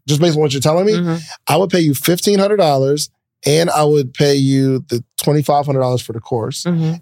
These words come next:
Speaker 1: And I'd make out cheaper on what I really need.
Speaker 2: Mm-hmm.
Speaker 1: And I don't know if I, if I needed a website or I don't know, but I
Speaker 2: Mm-hmm.
Speaker 1: could, I'll just find,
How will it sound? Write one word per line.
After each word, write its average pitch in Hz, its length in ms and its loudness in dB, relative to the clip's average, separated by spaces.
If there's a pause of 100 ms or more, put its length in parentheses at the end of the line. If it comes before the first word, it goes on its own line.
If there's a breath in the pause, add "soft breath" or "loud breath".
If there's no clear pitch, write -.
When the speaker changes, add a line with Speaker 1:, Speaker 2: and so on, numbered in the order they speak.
Speaker 1:
And 131 80 0
I'd 131 180 2
make 139 260 0
out 131 360 0
cheaper 131 640 0
on 120 220 0
what 123 120 2
I 123 40 2
really 120 240 -2
need. 113 200 -6 (300)
Speaker 2:
Mm-hmm. 147 320 -2 (1500 soft breath)
Speaker 1:
And 143 100 2
I 147 80 2
don't 151 160 0
know 147 140 2
if 135 100 -2
I, 135 220 2 (140)
if 139 100 -4
I 135 120 2
needed 135 280 2
a 131 40 2
website 127 640 0
or 123 240 -2
I 139 60 0
don't 127 140 0
know, 120 340 -8
but 131 240 0
I 147 40 0
Speaker 2:
Mm-hmm. 139 40 0
Speaker 1:
could, 143 180 -4
I'll 147 120 2
just 147 180 -4
find, 147 480 0